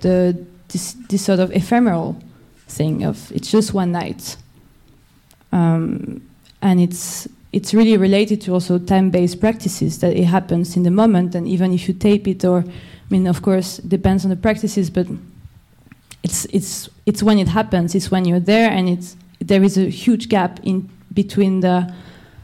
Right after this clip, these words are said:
the, um, the documentation and the, and the presence, um, of the person, or being in an audience also. Um, so for me, organizing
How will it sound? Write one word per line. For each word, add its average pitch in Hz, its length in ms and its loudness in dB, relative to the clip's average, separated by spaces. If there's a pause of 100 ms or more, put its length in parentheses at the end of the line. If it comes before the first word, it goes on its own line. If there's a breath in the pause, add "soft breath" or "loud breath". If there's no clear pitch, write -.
(320 loud breath)
the, 196 180 0
um, 170 500 2
the 196 100 4
documentation 190 800 2
and 165 180 2
the, 170 140 -2
and 180 100 2
the 170 60 2
presence, 208 720 0 (520)
um, 165 760 0 (180)
of 170 160 0
the 170 80 0
person, 170 500 0
or 170 380 -2 (240)
being 196 220 4
in 185 100 0
an 180 120 4
audience 175 540 0
also. 180 440 -4 (800 soft breath)
Um, 165 760 0 (580 soft breath)
so 208 360 4
for 208 200 2
me, 247 360 6
organizing 190 1120 2